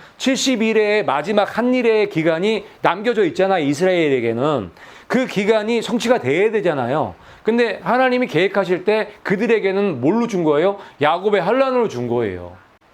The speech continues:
그렇게 이해를 하면은 쉽죠. 그래야지 앞뒤가 다 맞죠. 다 풀어지잖아요. 이스라엘이 회복되면서 그들이 누구다?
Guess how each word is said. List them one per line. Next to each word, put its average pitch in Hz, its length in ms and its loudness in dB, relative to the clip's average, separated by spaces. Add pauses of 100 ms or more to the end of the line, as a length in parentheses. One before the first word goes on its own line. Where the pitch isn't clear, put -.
(280)
그렇게 254 360 0
이해를 220 440 2
하면은 196 380 0
쉽죠. 180 520 -4 (240)
그래야지 233 460 2
앞뒤가 202 420 0
다 170 140 0
맞죠. 113 480 -2 (1000)
다 185 120 -4
풀어지잖아요. 190 800 -2 (540)
이스라엘이 208 540 2
회복되면서 180 760 -2 (920)
그들이 208 580 0
누구다? 190 480 0